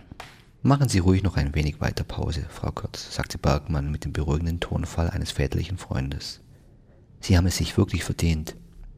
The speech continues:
Und es wird heute schon kein betrügerischer Schwarzfahrer dabei sein." Daniela lehnte sich zurück und entspannte sich.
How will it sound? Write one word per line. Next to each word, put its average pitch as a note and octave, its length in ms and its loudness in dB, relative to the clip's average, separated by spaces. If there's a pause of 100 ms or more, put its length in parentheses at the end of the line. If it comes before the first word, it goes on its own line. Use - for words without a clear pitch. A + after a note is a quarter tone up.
(1160)
Und F2+ 100 6
es - 80 4
wird - 140 4
heute E2+ 180 4
schon E2+ 100 0
kein C#2 200 2
betrügerischer C#2+ 560 -2
Schwarzfahrer - 460 -4
dabei - 320 -4
sein." - 360 -8 (1040)
Daniela F#2 400 4
lehnte G#2 300 2
sich F#2+ 160 -2
zurück G2+ 320 0
und G#2 80 0
entspannte - 460 -2
sich. - 420 -10